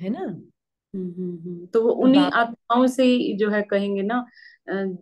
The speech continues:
Speaker 2: जिनका जो पीछे वही, अ, सतयुग से आ रही हैं और द्वापर में विस्मृत का जिनका पार्ट हुआ भूलने का।
Speaker 1: हाँ, बिल्कुल, बिल्कुल। पर हर एक तो ब्राह्मण भी तो नहीं बन सकता ना, जिसका पार्ट होगा वो ही होगा।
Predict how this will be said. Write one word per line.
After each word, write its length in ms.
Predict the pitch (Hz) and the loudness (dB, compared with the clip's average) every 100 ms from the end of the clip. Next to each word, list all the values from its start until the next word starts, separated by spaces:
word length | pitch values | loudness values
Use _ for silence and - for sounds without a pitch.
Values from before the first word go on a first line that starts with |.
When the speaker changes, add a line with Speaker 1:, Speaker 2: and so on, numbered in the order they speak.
| - - | -8 -6
Speaker 2:
जिनका 680 | 190 185 208 208 220 214 - | -4 0 0 2 0 0 -2
जो 300 | 185 208 226 | -2 2 2
पीछे 340 | 233 233 233 | 2 -6 0
वही, 420 | 240 226 226 233 226 | 2 2 0 -4 -6
अ, 60 | 190 | -6
सतयुग 720 | 202 196 - 226 226 233 220 | -8 -8 -6 -6 -4 -8 -6
से 300 | 233 226 226 | 2 4 4
आ 300 | - 202 202 | 2 0 0
रही 240 | 196 202 | -2 -6
हैं 220 | 208 214 | -10 -14
और 220 | - 196 196 | -8 -6 -4
द्वापर 420 | 196 185 202 196 | -2 -2 0 -2
में 240 | 202 202 | -4 -8
विस्मृत 440 | 196 - 208 202 - | -8 -6 -4 -4 -2
का 80 | 196 | -2
जिनका 340 | 190 185 185 | 0 -2 -2
पार्ट 320 | 180 160 151 - | -2 -2 -2 -6
हुआ 220 | 160 143 139 | -12 -12 -12
भूलने 380 | 170 156 143 | -16 -16 -16
का। 160 | 135 196 | -10 -8
Speaker 1:
हाँ, 80 | 165 - _ - | -8 -10 _ -4
बिल्कुल, 540 | 202 180 175 175 151 156 | -4 -4 -6 -6 -4 -4
बिल्कुल। 600 | 170 156 - 131 - _ _ _ _ - | -4 -4 -10 -16 -16 _ _ _ _ -2
पर 100 | 220 | 0
हर 180 | 226 | 2
एक 300 | 233 294 302 | 2 0 -4
तो 80 | 311 | -4
ब्राह्मण 480 | 226 247 233 240 254 | -2 0 0 -2 -2
भी 120 | 247 | -4
तो 140 | 269 269 | -4 -4
नहीं 220 | 254 254 | -4 -4
बन 180 | 226 240 | -6 -8
सकता 380 | 254 254 - | -14 -14 -10
ना, 120 | 262 226 | -6 -4
जिसका 380 | 180 214 226 | -4 -4 -6
पार्ट 360 | 220 214 202 214 | -6 -8 -8 -4
होगा 220 | 214 220 | -4 -4
वो 180 | 214 190 | -4 -4
ही 200 | 190 226 | -4 -6
होगा। 480 | 208 254 185 151 | -4 -4 -6 -10